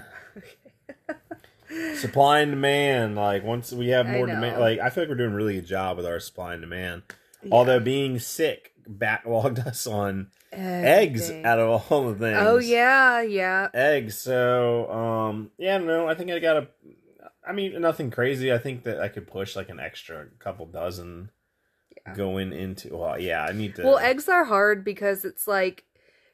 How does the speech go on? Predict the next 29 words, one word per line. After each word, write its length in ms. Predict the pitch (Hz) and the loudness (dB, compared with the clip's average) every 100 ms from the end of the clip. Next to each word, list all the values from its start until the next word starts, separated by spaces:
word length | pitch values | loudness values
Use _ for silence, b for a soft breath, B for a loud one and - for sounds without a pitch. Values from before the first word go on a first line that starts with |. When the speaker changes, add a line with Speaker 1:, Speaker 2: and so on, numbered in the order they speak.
| - | -8
Speaker 1:
no 260 | 208 226 | 2 4
one 320 | 254 269 277 262 | 6 4 2 0
necess-, 600 | 254 - 226 - - - | 0 -2 -6 -4 -2 0
like, 340 | 196 190 - 202 | 0 0 -8 -4
the 120 | 208 | -2
people 320 | 226 233 262 | -2 -4 0
who 140 | 233 | 2
want 200 | 214 190 185 | 2 0 0
eggs 300 | 190 185 180 | -2 -2 -2
want 260 | 170 170 | -2 0
them, 240 | 180 170 160 | 0 -2 -2
like, 340 | 160 160 - _ _ _ | -2 -2 -6 _ _ _
every 320 | 196 175 165 | -2 0 0
week, 440 | 156 156 143 58 - _ | -2 -6 -10 -12 -20 _
you 120 | 190 | -2
know? 160 | 175 170 | 4 6
Like, 200 | 170 170 - 110 | 6 2 -4 -6
Speaker 2:
Mm-hmm. 180 | 117 | 2
Speaker 1:
very 300 | 120 220 220 | 6 8 8
rarely 460 | 214 202 196 196 175 | 8 4 4 2 0
will 240 | 170 175 175 | 0 -2 -4
someone 360 | - 180 175 | -6 -4 -4
be 140 | 170 185 | -2 0
like, 240 | 175 175 | 0 -2
"Yeah, 120 | 320 302 | 0 2
I'll 120 | 247 | 2
just 180 | 254 - | 0 -2
get 200 | 202 - | -2 -2
one 540 | 170 170 170 170 160 | 0 0 -2 -6 -10